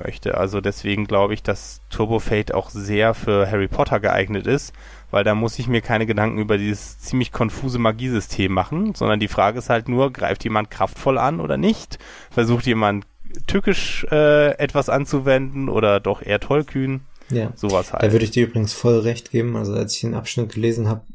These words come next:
Speaker 2: würde ich auch Harry Potter ist ein extrem gutes Beispiel für ein Setting, in dem ich,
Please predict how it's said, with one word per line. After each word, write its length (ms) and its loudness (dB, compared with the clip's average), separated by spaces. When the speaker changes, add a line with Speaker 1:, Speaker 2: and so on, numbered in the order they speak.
Speaker 2:
würde 240 0
ich 140 -2
auch 180 -8
Harry 260 0
Potter 260 0
ist 100 -4
ein 80 -4
extrem 520 -2
gutes 280 -2
Beispiel 640 0
für 280 2
ein 260 -2
Setting, 480 -2
in 160 -4
dem 240 0
ich, 300 -6